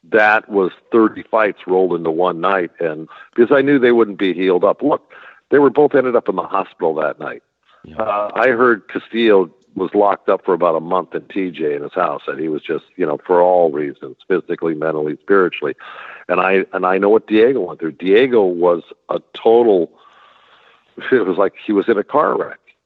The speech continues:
Speaker 1: Okay, I was in the hospital, and let me tell you something. I, I, I've seen a lot. You know, they, you know, they run tests, and, you know, they run, uh, lab tests, and, you know, you, you have to do certain things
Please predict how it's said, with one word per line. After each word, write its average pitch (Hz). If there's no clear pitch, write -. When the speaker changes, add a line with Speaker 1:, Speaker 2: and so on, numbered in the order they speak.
Speaker 1:
Okay, 104
I 127
was 190
in 110
the 90
hospital, 170
and 92
let 139
me 95
tell 156
you 165
something. 67
I, 95
I, 98
I've 147
seen 143
a 107
lot. 110
You 110
know, 110
they, 117
you 117
know, 117
they 110
run 117
tests, 113
and, 104
you 107
know, 98
they 101
run, 101
uh, 90
lab 98
tests, 101
and, 92
you 98
know, 92
you, 101
you 98
have 98
to 90
do 107
certain 101
things 98